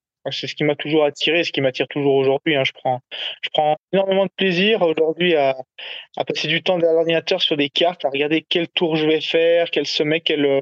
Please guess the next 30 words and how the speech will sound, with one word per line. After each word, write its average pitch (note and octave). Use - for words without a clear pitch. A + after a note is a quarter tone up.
traversée D#3+
je D3
vais D3
faire. F3
Et B2+
c'est -
ce -
qui E3+
m'anime E3
le D#3
plus. D#3+
La B2+
compétition, D3+
c'est -
la, B2
c'est -
la B2+
finalité, E3
mais, C3+
euh, A#2+
ouais, C3
l'entraînement, C#3+
c'est -
vraiment C#3+
ce -
qui -
m'anime D3
le C#3+
plus, -
quoi. -